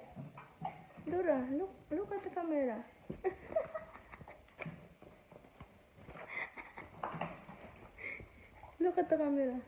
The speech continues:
<laughs> You're shy? Look at the camera. Who's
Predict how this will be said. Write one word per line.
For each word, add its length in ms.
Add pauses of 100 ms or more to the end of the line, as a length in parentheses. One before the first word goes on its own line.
<laughs> 1300
You're 200
shy? 320 (1400)
Look 140
at 100
the 80
camera. 440 (1200)
Who's 180